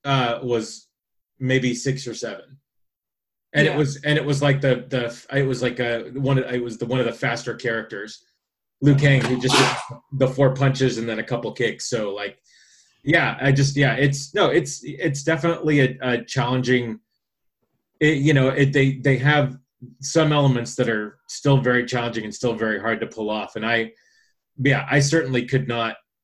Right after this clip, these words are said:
Speaker 1: y-, you know, uh, like I said, while I succeeded at the game, y-, you know, in, in some points or others, and, y-, you know, just leveling up my guys and whatnot, but there were, there were elements that I just couldn't do just because I,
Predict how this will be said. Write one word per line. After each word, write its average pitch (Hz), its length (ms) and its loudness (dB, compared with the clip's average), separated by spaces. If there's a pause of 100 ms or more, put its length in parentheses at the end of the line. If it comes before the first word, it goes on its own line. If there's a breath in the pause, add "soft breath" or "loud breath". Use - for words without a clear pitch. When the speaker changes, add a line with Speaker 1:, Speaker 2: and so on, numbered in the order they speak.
(580)
Speaker 1:
y-, 139 180 -6
you 143 380 0
know, 101 320 -6 (100)
uh, 139 140 -4
like 147 140 2
I - 20 4
said, 139 220 2
while 160 180 4
I 151 80 4
succeeded 143 540 2
at 123 100 0
the 127 80 -2
game, 123 460 -2 (120)
y-, 127 140 -2
you 127 220 -2
know, 117 200 0
in, 113 240 -6
in 110 220 -2
some 123 260 -2
points 117 320 -8
or 113 80 -2
others, 107 320 -2
and, 104 120 -6 (600 soft breath)
y-, 123 160 -8
you 131 140 0
know, 113 140 0
just 110 200 -8
leveling 113 380 -2
up 110 140 -6
my 107 80 -8
guys 123 360 0
and 104 120 -10
whatnot, 107 460 -10
but 110 120 -12
there 127 140 2
were, 123 260 -4
there 196 100 2
were 170 160 0
elements 123 360 2
that 113 100 -4
I 107 100 -2
just 110 200 -6
couldn't - 240 -6
do 101 240 -6
just - 260 -14 (140)
because 101 400 -12
I, 90 100 -10